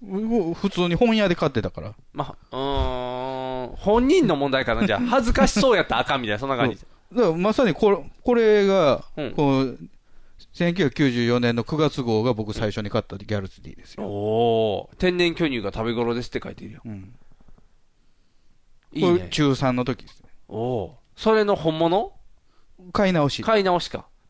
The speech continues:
Speaker 2: でも、見たら思い出す。「あ、こんなんやった」みたいな。
Speaker 1: うん、だって元々のやつもまだ残ってるし、ボロボロになったから買い直しただけで。
Speaker 2: <laughs> やるな。使い込んでちゃんとこ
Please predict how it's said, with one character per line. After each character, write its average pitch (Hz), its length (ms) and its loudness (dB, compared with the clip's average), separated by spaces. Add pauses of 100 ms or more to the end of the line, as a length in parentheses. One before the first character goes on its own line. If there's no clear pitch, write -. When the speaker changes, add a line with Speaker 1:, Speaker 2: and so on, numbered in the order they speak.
(120)
Speaker 2:
で 233 120 0
も、 131 220 0
見 156 240 -4
た - 140 2
ら 101 100 2
思 143 200 0
い 123 40 2
出 117 100 2
す。 - 160 -12
「あ、 160 180 -2
こ 185 140 -4
ん 185 40 -6
な 175 80 -2
ん - 20 0
や 135 60 -2
っ - 20 -16
た」 123 180 -2
み 107 80 -12
た - 120 -18
い 82 80 -20 (100)
な。 226 80 -6
Speaker 1:
う 214 40 0
ん、 208 40 2
だ 214 80 2
っ 196 40 0
て 143 120 0
元 196 260 2
々 185 280 2
の 170 60 2
や 156 80 2
つ 123 80 -4
も 95 120 -4
ま 98 80 -2
だ 101 100 -4
残 113 200 -4
っ - 20 -16
て - 100 -6
る 92 80 -4
し、 - 120 -14
ボ 131 160 2
ロ 147 60 4
ボ 180 100 4
ロ 196 60 4
に 156 60 0
な 110 80 2
っ - 20 -4
た 120 120 -2
か 107 60 0
ら 101 80 -2
買 110 180 -2
い - 20 -6
直 98 120 -4
し - 80 -12
た 95 60 -8
だ 95 100 -8
け - 100 -6
で。 - 120 -2
Speaker 2:
<laughs> - 1600 -4
や 156 180 2
る 180 100 2
な。 135 440 0 (180)
使 - 240 0
い 185 80 2
込 175 180 2
ん 143 40 -2
で 120 100 -2
ち - 80 -2
ゃ 139 60 2
ん 135 60 -8
と 113 120 -2
こ 101 520 -2